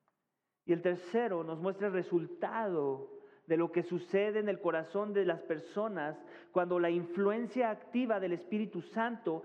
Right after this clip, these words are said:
está operando en sus vidas. Así que vamos a ver el primero de ellos. Para eso acompáñame a leer nuevamente versículos cuatro al seis del capítulo dieciséis del Evangelio de Juan. Versículo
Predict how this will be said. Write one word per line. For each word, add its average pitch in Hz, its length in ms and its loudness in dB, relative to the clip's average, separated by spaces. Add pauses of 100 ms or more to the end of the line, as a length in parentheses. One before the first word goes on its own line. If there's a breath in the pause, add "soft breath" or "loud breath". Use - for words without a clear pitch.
(220 loud breath)
está 175 300 0
operando 165 1120 -2
en 135 100 -6
sus 131 300 -12
vidas. 120 360 -6 (1080 soft breath)
Así 175 160 0
que 247 60 2
vamos 277 240 0
a 262 60 2
ver 262 120 2
el 277 80 -2
primero 240 380 2
de 226 180 4
ellos. 254 240 -2
Para 208 160 0
eso 214 140 -4
acompáñame 214 520 -2
a 202 40 2
leer 196 360 0 (220 loud breath)
nuevamente 202 1200 0
versículos 185 720 2
cuatro 208 440 2
al 196 140 0
seis 196 340 2
del 180 140 0
capítulo 180 500 0
dieciséis 151 640 0
del 156 140 2
Evangelio 156 500 -2
de 156 120 -2
Juan. 156 360 -8 (800 soft breath)
Versículo 170 600 0